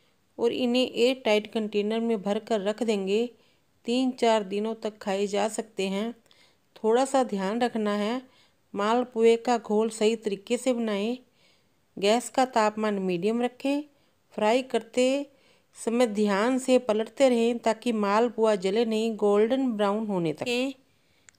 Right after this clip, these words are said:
आपको recipe अच्छी लगे तो like करना, share करना अपने दोस्तों में। Thank you so much।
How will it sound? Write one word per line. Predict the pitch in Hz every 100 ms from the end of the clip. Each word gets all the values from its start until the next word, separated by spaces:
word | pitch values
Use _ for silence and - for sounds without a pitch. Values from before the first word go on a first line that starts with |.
| -
आपको | 208 214 - 226 220
recipe | 214 214 - 240 -
अच्छी | 208 - 247
लगे | 226 202 214
तो | 214
like | 208 190 208
करना, | 214 208 220
share | 220 214 208 214
करना | 214 202 208
अपने | 208 208 208
दोस्तों | 196 190 190 190 226
में। | 220 220 226 247 _ _ - _ _ _ _
Thank | 208 208 226 214
you | 220 214 220
so | 214 208 208 214 208
much। | 202 202 -